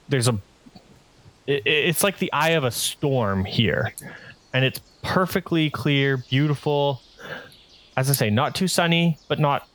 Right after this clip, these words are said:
too cloudy. It's, the air is crisp and light. It smells of, like, fruits and florals.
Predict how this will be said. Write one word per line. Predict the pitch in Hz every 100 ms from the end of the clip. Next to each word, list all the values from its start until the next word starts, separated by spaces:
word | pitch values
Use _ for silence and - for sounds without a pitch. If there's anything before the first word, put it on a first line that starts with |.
| -
too | - 151
cloudy. | - 135 127 127 127 127 - - - - - _ - - - _ _ _
It's, | 139 127 - -
the | 139 139
air | 127 147 165
is | 135
crisp | - - - 156 160 - - - - - - - _ _ _ -
and | 117 113 113 110 104 101 -
light. | 110 110 139 147 - - 135 - _ _
It | 117 -
smells | - - 123 123 143 151 131
of, | 117 95
like, | 117 101 95 - -
fruits | - - 139 143 - -
and | 113 98
florals. | - 120 120 143 147 147 151 147 143 -